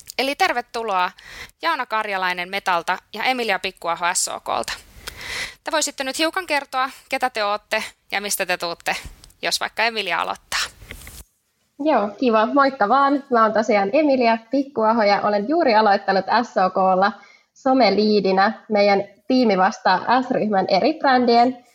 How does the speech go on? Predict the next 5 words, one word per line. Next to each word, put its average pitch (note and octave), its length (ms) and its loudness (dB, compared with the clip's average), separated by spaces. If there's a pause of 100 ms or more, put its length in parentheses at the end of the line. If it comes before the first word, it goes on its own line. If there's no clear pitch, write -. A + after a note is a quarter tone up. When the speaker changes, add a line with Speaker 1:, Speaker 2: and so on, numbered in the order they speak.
(120)
Speaker 2:
somepresenssistä G#3 1040 0
valtakunnallisesti G3+ 1160 0
ja G#3 140 0 (400)
omalla C4+ 400 4 (180)
työpöydällä A3 720 4